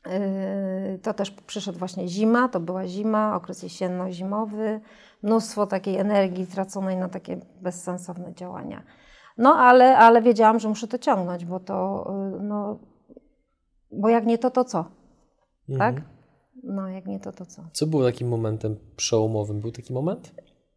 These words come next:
Speaker 1: Tak, myślę, że takim przełomowym było, jak nagle się okazało, że kurczę, zarabia to tyle, że już mogę zatrudnić kolejne dwie osoby, mogę wynająć biuro, y, i,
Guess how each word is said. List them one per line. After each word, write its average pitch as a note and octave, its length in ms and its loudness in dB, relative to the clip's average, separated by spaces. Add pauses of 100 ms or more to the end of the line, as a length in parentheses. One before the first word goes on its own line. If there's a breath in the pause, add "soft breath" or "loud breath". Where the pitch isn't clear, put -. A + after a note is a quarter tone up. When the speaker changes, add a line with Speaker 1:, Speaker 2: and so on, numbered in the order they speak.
Speaker 1:
Tak, G3 220 6
myślę, C4 260 2
że A#3+ 80 -6
takim B3+ 260 0
przełomowym B3 680 4
było, A#3+ 160 4
jak A3+ 140 2
nagle A3 220 -2
się A3+ 120 -6
okazało, G#3 420 0
że G#3 120 -6
kurczę, G3+ 380 -8
zarabia G3+ 380 -2
to G3 140 -6
tyle, C#4+ 380 4
że A#3+ 100 0
już A3 160 -4
mogę G#3+ 300 -2
zatrudnić G3 480 -8
kolejne F#3+ 420 -4
dwie F#3 240 -4
osoby, A#3 520 0 (640 soft breath)
mogę G#3+ 240 2
wynająć G#3 520 2
biuro, C4+ 640 4 (680 soft breath)
y, - 40 -2 (420)
i, G#3+ 580 -2